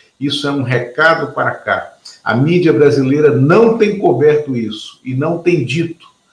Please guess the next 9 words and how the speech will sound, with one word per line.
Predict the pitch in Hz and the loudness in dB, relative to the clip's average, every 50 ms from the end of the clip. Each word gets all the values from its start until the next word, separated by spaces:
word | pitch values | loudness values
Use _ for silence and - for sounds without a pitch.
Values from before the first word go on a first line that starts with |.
| _ _ _ _ _ _ _ | _ _ _ _ _ _ _
que | _ - 135 | _ -2 0
o | 139 151 | 0 0
estopim | 139 - - - 160 135 - - - - 208 226 - | -2 -4 -4 0 0 0 0 -2 -2 0 0 2 2
dessa | 214 - - - 175 | 2 0 2 0 2
revolta | 160 165 147 123 127 147 156 156 156 156 - 156 151 - - _ _ _ _ | 2 2 0 2 2 2 2 2 0 0 -4 -6 -6 -8 -14 _ _ _ _
é | 127 135 | -6 -4
a | 135 | -2
reforma | 127 131 127 127 - 131 131 127 123 120 | 0 -2 -2 -4 -2 -2 0 0 0 -2
tributária. | 113 117 113 110 107 - _ - - - - | -8 -10 -14 -14 -14 -14 _ -16 -16 -16 -18